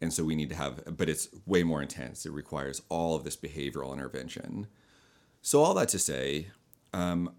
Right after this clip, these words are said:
I developed a dependence, and my doctor should have known that I would, because I had a traumatic injury. I was in a motorcycle accident. My foot was, for lack of a better term, blown apart. And, um,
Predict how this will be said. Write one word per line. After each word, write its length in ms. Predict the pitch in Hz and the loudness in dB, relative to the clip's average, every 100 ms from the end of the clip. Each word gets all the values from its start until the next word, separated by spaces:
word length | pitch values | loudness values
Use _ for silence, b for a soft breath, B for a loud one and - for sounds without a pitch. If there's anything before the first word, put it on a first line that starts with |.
| _ | _
I 200 | 92 110 | 0 2
developed 500 | 123 104 90 85 80 | 4 2 2 2 0
a 40 | 82 | -4
dependence, 720 | - - 82 78 76 76 - - | -6 -4 -2 0 0 -2 -6 -6
and 280 | 85 76 76 | -2 0 0
my 140 | 80 78 | -2 -2
doctor 360 | 78 76 78 | -2 -2 -4
should 240 | 76 85 78 | -4 -4 -4
have 200 | 73 71 | -6 -6
known 500 | 69 64 - - 107 - | -8 -6 -6 -8 -10 -8
that 120 | 69 | -6
I 60 | 65 | -4
would, 400 | - 82 - - B B B - | -6 -6 -6 -10 B B B -12
because 140 | - | -4
I 60 | 82 | -2
had 100 | 71 | -2
a 20 | |
traumatic 480 | - 80 73 80 85 | -4 -4 -2 -4 -4
injury. 420 | 76 78 95 120 - | -4 -4 -6 -8 -12
I 40 | - | -8
was 120 | 80 | -4
in 60 | |
a 40 | 73 | -2
motorcycle 520 | 73 76 78 73 76 | -2 -2 -2 -4 -2
accident. 340 | 71 - 78 | -4 -4 -6
My 80 | 64 | -8
foot 240 | 76 151 135 | -6 -6 -4
was, 240 | 65 - - _ - _ _ | -6 -10 -16 _ -20 _ _
for 120 | - | -8
lack 180 | 67 69 92 | -8 -4 -4
of 100 | 67 | -4
a 40 | - - | -8 -6
better 180 | 78 71 | -4 -4
term, 240 | 73 78 | -2 -2
blown 300 | 73 71 73 | -2 -4 -4
apart. 440 | 71 76 80 - B B B B B | -4 -2 -2 -2 B B B B B
And, 600 | 87 82 78 80 82 82 - | -2 0 0 0 0 -2 -4
um, 560 | 80 76 73 76 98 | -4 -2 -4 -8 -12